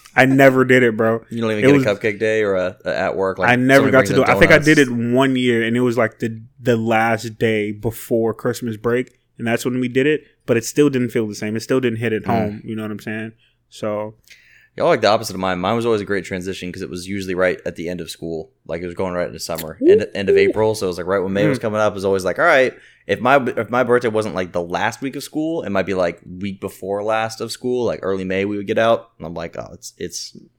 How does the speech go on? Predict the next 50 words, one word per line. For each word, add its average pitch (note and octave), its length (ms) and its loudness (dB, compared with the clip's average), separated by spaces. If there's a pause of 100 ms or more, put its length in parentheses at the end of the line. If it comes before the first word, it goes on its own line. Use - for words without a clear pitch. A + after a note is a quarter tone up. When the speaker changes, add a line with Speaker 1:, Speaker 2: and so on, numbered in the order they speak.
(100)
Speaker 2:
Mm. A#2 180 -2
Speaker 3:
it's G#2+ 80 -4
clutch." - 240 -10 (180)
Till C3+ 140 0
it B2 60 4
backfired A2 440 4
in F#2 60 -8
college, F#2 300 0
and F2+ 80 -8
I F2+ 60 -6
had F2+ 180 -2
a, F2 200 -2
um, E2 380 -8 (600)
a E2+ 160 -4
Calc A2+ 300 -2
two A2+ 140 -4
exam F2+ 340 -4
at, C2+ 60 -6
like, E2+ 140 -6
seven F#2+ 460 -4
thirty F#2+ 340 -4
A F2+ 180 -2
M F#2+ 220 -4
on F#2+ 140 -4
my F#2 100 -4
birthday. G#2+ 500 -2
<laughs> C#4 80 -20
I D4 60 -14
was A2+ 140 -10
like, G2+ 160 -2
"So D3+ 540 -2 (680)
this G3+ 60 -16
is A#3+ 60 -14
the F3 80 0
worst A2 220 2
birthday G#2+ 280 0
of G#2+ 60 2
all A#2 120 2
time." A#2+ 380 -2
<laughs> - 40 -20 (260)
Like, B3+ 180 0
I - 60 2
have B2+ 140 4
to D3 60 -2
Speaker 2:
Yeah. C3+ 60 -6
Speaker 3:
get C3 160 -6
ready A#2+ 200 2
for A#2+ 120 -2
this A2 140 -4
fucking G#2 420 -6